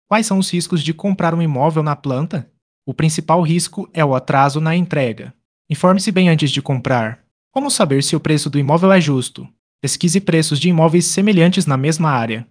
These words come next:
O que fazer se houver problemas após a compra? Entre em contato com um advogado ou corretores. Eles podem ajudar.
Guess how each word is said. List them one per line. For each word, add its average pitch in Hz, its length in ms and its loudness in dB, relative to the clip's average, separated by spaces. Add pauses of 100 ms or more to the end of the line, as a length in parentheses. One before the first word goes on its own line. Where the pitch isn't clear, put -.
(260)
O - 40 -20
que 185 100 -2
fazer 165 300 0
se 175 120 -2
houver 160 260 2
problemas 156 380 0
após 165 280 0
a 160 40 2
compra? 127 480 -4 (400)
Entre 175 220 0
em 175 80 0
contato 156 460 0
com 175 160 -2
um 175 100 2
advogado 156 580 0
ou 190 140 0
corretores. 147 880 -4 (340)
Eles 180 220 -2
podem 165 320 2
ajudar. 127 460 -2